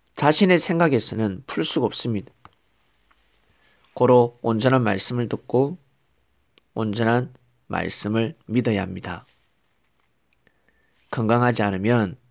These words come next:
밥맛이 없습니다. 음식 맛이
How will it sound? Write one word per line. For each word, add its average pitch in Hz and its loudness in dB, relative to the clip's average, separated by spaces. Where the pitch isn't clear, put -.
밥맛이 110 -4
없습니다. 101 -8
음식 120 2
맛이 107 -2